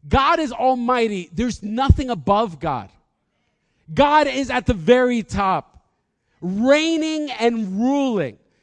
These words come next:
Now, if there's nothing, now, even here, when we think about that, in your own mind, nothing is impossible, uh, with God.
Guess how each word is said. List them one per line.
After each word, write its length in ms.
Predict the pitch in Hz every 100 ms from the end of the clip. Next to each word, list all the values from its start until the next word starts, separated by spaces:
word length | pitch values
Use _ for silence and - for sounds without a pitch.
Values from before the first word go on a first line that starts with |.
| _ _ _ 208
Now, 300 | 254 262 254
if 200 | 247 -
there's 300 | 262 220 185
nothing, 920 | 220 226 240 285 302 - 247 214 214
now, 300 | 202 214 - _
even 340 | 214 285 285 269
here, 360 | - 233 214
when 160 | 185 185
we 80 | 175
think 260 | - 208
about 300 | 175 156 135
that, 240 | 139 123 - _ _ _ -
in 100 | 220
your 220 | 220 233
own 240 | 247 247
mind, 340 | 226 220 202 202
nothing 320 | 233 - 226
is 140 | 196
impossible, 800 | 196 - 180 175 - 156 147 147 _ 139 139 147
uh, 200 | 147 147
with 380 | 143 147 143
God. 300 | - 156 143